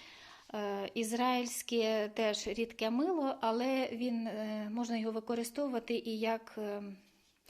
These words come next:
гель для душу. Кремовий гель для душу я використала. Мені дуже по-, сподобався він із запахом гранату.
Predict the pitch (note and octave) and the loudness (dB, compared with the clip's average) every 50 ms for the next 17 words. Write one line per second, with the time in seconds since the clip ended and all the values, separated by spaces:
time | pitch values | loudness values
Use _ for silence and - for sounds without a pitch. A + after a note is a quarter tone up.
0 | - - - - - A#3+ B3 B3 B3 B3 A#3 G#3+ G#3+ G3 F#3 - - - F3+ - | -16 -16 -10 -4 0 0 2 2 2 2 2 0 -2 -4 -4 -6 -8 -8 -10 -12
1 | F3+ - - _ - A#3 A#3 A#3 A3+ G#3+ G#3 G#3 G#3 G#3+ G#3+ G3+ G3+ G3+ G3+ G3+ | -14 -16 -14 _ -2 0 0 0 0 0 -2 -2 -2 -2 -2 -2 -2 -2 -4 -2
2 | G#3 C4 D4 D4 - - A#3 A3 G#3+ G3+ G#3 B3 C4+ C4+ C#4+ C4 C4+ C4 C4+ - | -2 -4 -4 -2 -4 -2 -2 0 0 0 0 -2 -2 -2 -2 0 0 -2 -2 -4
3 | - A#3 A#3+ A#3 A#3 A#3 - - - - - - - - A#3+ A#3 A3+ A3+ G#3+ B3 | -4 -2 -2 -2 -4 -6 -8 -14 -14 -14 -14 -14 -10 -6 -4 -2 -2 0 0 0
4 | A#3+ G#3+ A3 G#3+ G#3 G#3+ A#3 - F#3+ - - - A3+ G#3+ G#3 G3 F#3 F#3+ G#3+ A3+ | 0 0 0 -2 -4 -6 -8 -8 -8 -6 -4 -2 -2 0 0 0 0 0 -2 -4
5 | - - C4+ B3+ A#3+ B3+ B3+ B3 A#3 A3+ A3 A#3 A3 G#3+ A3 G#3+ - A3+ G#3+ G3 | -2 -2 -2 0 0 0 0 0 0 0 0 0 0 0 -2 -6 -6 -6 -6 -6
6 | G#3 G#3+ G#3 G3+ F#3+ F#3 F3+ F#3+ F#3+ - B3 A#3+ B3 | -4 -4 -4 -4 -4 -4 -4 -6 -6 -4 -4 -4 -4